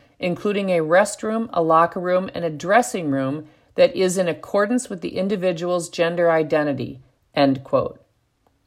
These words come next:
If this legislation passes, no senior center, healthcare facility, shelter, or adoption agency that partners with the federal government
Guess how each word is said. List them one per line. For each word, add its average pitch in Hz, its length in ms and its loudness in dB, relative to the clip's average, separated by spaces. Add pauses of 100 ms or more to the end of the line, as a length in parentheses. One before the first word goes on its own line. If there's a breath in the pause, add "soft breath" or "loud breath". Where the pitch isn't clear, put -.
(200)
If - 200 -4
this 294 260 0
legislation 277 640 2
passes, 190 640 -2 (420 soft breath)
no 208 360 4
senior 330 560 -4
center, 151 600 0 (280 soft breath)
healthcare 254 600 2
facility, 208 640 -4 (120 soft breath)
shelter, 233 760 2
or 214 220 6
adoption 196 540 4
agency 165 580 -4
that 160 220 -4
partners 214 480 2
with 180 100 -8
the 156 100 -2
federal 208 440 2
government 208 520 0